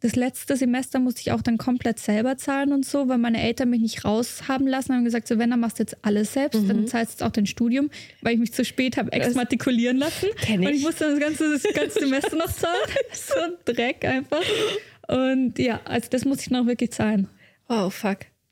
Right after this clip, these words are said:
Speaker 1: Ja, aber scheiß drauf. Also
Speaker 2: Egal.
Speaker 1: es geht weiter.
Speaker 2: Und du lebst jetzt gerade deinen Traum.
Speaker 1: Ja, ich lebe meinen Traum, aber, ähm, also ich weiß nicht, ob ich damals so zielstrebig gewesen wäre, hätte ich gewusst, wie es dann wirklich ist, Motorsport zu machen, wie es wirklich ist,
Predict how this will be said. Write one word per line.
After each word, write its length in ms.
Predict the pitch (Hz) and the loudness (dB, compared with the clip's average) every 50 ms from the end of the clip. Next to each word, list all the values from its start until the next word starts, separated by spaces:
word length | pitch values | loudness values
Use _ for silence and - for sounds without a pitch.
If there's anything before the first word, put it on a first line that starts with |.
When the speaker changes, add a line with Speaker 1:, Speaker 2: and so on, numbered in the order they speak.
| _ 226 | _ -2
Speaker 1:
Ja, 240 | 226 - - - - _ | 0 0 -2 -4 -4 _
aber 240 | - 226 - - - | -4 -2 -2 -2 -4
scheiß 320 | - - - - - - | -4 -4 -4 -4 -4 -6
drauf. 220 | - - - - - - _ | -6 -6 -6 -6 -8 -4 _
Also 160 | - 240 233 | -2 0 0
Speaker 2:
Egal. 160 | 269 247 226 | 0 0 0
Speaker 1:
es 60 | - 226 233 | 0 0 0
geht 100 | 226 - | -2 0
weiter. 300 | - 247 233 - 233 240 - _ | -2 -2 0 0 -2 -2 -2 _
Speaker 2:
Und 80 | 226 226 | 0 0
du 60 | 233 | 2
lebst 240 | 214 214 202 - 233 | 2 0 0 0 -2
jetzt 120 | 208 - | -4 -2
gerade 200 | - 233 226 220 | -2 0 0 2
deinen 160 | 226 220 208 | 0 0 -2
Traum. 320 | - - 226 208 208 214 - _ _ _ _ _ _ _ - - - - - - - | -2 -2 -2 -2 -2 -2 -4 _ _ _ _ _ _ _ -20 -20 -20 -20 -12 -4 -2
Speaker 1:
Ja, 300 | 247 240 226 220 233 - - | 0 0 0 0 -2 -2 -2
ich 80 | - - | -2 0
lebe 180 | 254 254 247 240 | 0 2 2 2
meinen 240 | 233 233 226 220 - | 2 2 0 0 -2
Traum, 440 | - - 220 220 240 269 285 294 - - _ | -2 -2 0 0 2 2 0 -2 -4 -6 _
aber, 480 | - 240 247 269 254 262 254 262 277 285 - - - - - _ _ _ _ _ _ - | -4 -2 -2 0 0 0 0 0 -2 -4 -6 -8 -14 -20 -20 _ _ _ _ _ _ -4
ähm, 400 | 240 247 247 247 247 247 233 - - _ _ _ _ _ _ _ - | -2 0 0 0 0 0 -2 -4 -6 _ _ _ _ _ _ _ -2
also 120 | 254 247 - | 0 0 0
ich 180 | - - - - | -2 -4 -4 -4
weiß 260 | 262 262 262 269 - - | -2 0 0 0 0 0
nicht, 460 | 277 285 330 302 - - - - - | 0 0 0 -2 -4 -6 -6 -4 -2
ob 120 | 226 - | -2 0
ich 140 | 247 202 - | -2 -2 -2
damals 480 | - 247 262 277 269 262 247 233 - - | -2 -2 0 0 0 0 0 -2 -2 -2
so 100 | 277 269 | -2 -2
zielstrebig 1000 | - - - - 302 302 311 302 254 254 - - - - 226 233 226 233 220 - | -2 -6 -6 -2 0 0 2 0 0 -2 -4 -6 -2 0 0 2 2 0 0 0
gewesen 420 | 226 220 240 254 262 - 233 220 | 0 2 2 0 0 0 0 2
wäre, 140 | 220 226 220 | 2 2 0
hätte 160 | 233 226 - | 0 -2 -6
ich 100 | - - | -10 -4
gewusst, 360 | - 220 220 254 240 - - | -2 0 0 0 0 0 -2
wie 40 | 240 | -2
es 120 | 214 - | -2 0
dann 200 | - 226 214 214 | 0 2 2 2
wirklich 340 | 220 254 254 - 247 - - | 2 2 0 0 -2 -2 -2
ist, 280 | - 240 233 - - - _ - | -2 -2 -2 -2 -6 -12 _ -2
Motorsport 640 | 226 226 226 226 226 220 - - - 208 202 - - | 0 0 0 0 0 -2 -2 -2 -2 -2 -2 -2 -2
zu 80 | 214 | -2
machen, 300 | 202 196 190 - 208 208 | -2 0 0 2 2 2
wie 40 | 214 | 2
es 140 | 202 - - | 0 0 -2
wirklich 340 | 240 247 - 254 - - - | -2 0 -2 -4 -4 -2 -2
ist, 240 | 233 240 233 - | -2 -2 -2 -6